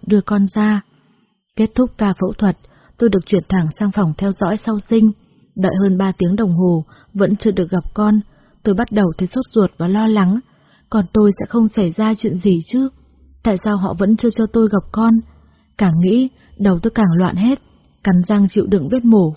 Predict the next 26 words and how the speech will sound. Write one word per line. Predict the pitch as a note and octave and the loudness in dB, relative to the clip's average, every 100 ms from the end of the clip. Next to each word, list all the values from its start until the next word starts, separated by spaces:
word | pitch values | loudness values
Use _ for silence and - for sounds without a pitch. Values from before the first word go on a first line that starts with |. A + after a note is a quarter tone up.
| - | -2
vừa | F#3+ E3 | 0 2
mới | E3+ | 2
hết | A#3 - | 0 -2
thuốc | B3+ - | -6 -4
tê, | A3+ A3+ G#3+ - _ _ - | 0 2 0 -6 _ _ -2
còn | F3 - | 0 0
đau | G3 G3 | -2 0
tê | A3 G#3+ | -2 -2
tái, | F#3+ F3+ G3+ - _ _ | -2 -2 -2 -6 _ _
quay | A3 G3+ G#3+ | 0 0 0
sang | G3+ F#3+ | -2 0
thều | G3 | -2
thào | E3+ F#3+ F3 D#3 | -2 -2 -2 -2
hỏi | F3+ | -4
chị | - - | -4 -6
y | G#3+ A3 | -6 -4
tá. | G#3 F3+ G3+ B3 _ _ _ _ _ _ _ _ | 0 0 0 -4 _ _ _ _ _ _ _ _
"Chị | - A#3 G#3+ | -2 0 2
ơi, | A3+ A#3 - _ _ | 0 0 -6 _ _
con | - A3 | 0 2
em | G#3+ G#3 | 2 2
đâu | A3 | 0
rồi?" | G#3 G3+ F#3 F#3 _ _ _ _ _ _ _ _ | 2 2 2 0 _ _ _ _ _ _ _ _
Chị | G3+ | -2
y | - G3 | 2 2
tá | - F3 | 2 2